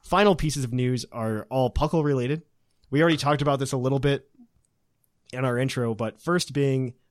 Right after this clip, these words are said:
PuckleCon is happening this year, guys. PuckleCon is July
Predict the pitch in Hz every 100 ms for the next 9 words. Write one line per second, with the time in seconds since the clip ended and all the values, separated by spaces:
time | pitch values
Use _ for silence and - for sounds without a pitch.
0 | - 220 214 175 147 143 131 127 123 135
1 | 123 123 123 120 131 120 113 120 117 127
2 | 127 - _ _ _ _ - 165 170 147
3 | 147 131 135 139 - 127 123 117 110 110
4 | 123 110 143 139 135 165 151 123 131